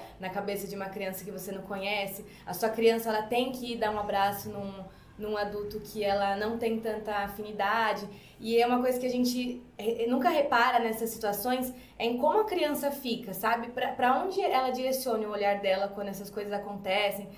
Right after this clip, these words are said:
se ela se sente bem, se ela não se sente. Então, a gente vai falar um pouquinho disso.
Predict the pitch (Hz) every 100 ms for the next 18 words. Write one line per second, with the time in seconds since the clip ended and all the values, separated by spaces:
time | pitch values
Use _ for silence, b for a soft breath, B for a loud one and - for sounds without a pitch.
0 | B - 214 415 - 220 220 226 208 226
1 | 208 214 202 202 202 220 - 208 226 220
2 | 220 220 B B - 208 220 220 220 226
3 | 220 240 240 247 202 175 -